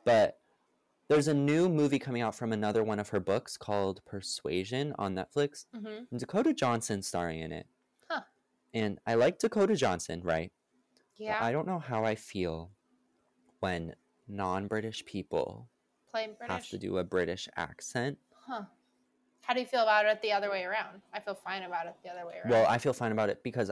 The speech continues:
Speaker 1: I think Americans are, like, trashy when it comes to doing accents.
Speaker 2: True.
Speaker 1: Even though if I ever, like, got the opportunity to act in something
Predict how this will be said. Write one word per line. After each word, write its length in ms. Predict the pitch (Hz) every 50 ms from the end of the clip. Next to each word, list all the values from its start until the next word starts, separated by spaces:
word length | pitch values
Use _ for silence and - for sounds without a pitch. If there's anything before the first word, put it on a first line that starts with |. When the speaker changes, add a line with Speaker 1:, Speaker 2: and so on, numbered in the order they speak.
| - -
Speaker 1:
I 160 | - - -
think 220 | - - 104 95 -
Americans 500 | 92 92 90 90 - - 90 87 82 -
are, 80 | 82
like, 180 | 78 73 - -
trashy 480 | - - - 85 78 76 - - - -
when 140 | - 80 78
it 80 | - -
comes 260 | - 82 80 78 -
to 80 | - 82
doing 260 | 85 82 76 73 76
accents. 540 | 76 78 73 73 - - - - - - -
Speaker 2:
True. 180 | - 220 202 196 214 202 - - - - - - - _ _ _ -
Speaker 1:
Even 260 | 147 156 170 170 180 180
though 140 | 170 156
if 140 | 147 - - -
I 280 | - 101 104 107 143 - - - _ -
ever, 640 | - 95 98 90 87 95 92 92 87 78 82 90 104 113 _ _ _ _ _ _ _ -
like, 280 | - 120 107 92 - _ _ _ _ _ _ _ _ _ _ -
got 220 | - 98 95 -
the 100 | 117 107
opportunity 600 | 104 104 - 107 - - 95 90 92 90 101 101
to 140 | - - - -
act 260 | 87 82 - - 104
in 80 | 98
something 440 | 95 - 107 101 - 123 120 123 113